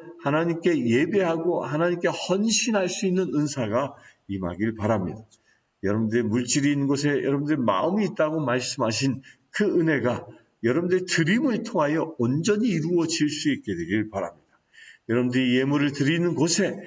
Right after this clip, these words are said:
하나님께서 주시는 큰 은혜가 임할 것이요. 그 드리는 곳에 하나님께서 하나님의 크신 복을 더할 것이요. 그 드리는 곳에 하나님께 감사하는 그 마음이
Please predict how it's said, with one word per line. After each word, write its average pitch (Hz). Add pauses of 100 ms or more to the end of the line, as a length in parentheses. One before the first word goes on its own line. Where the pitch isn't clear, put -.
(220)
하나님께서 202
주시는 175
큰 262 (100)
은혜가 170
임할 117
것이요. 170 (380)
그 208
드리는 208
곳에 170 (240)
하나님께서 214
하나님의 214
크신 233
복을 160
더할 113
것이요. 196 (340)
그 220
드리는 214
곳에 175 (280)
하나님께 220
감사하는 233
그 202
마음이 127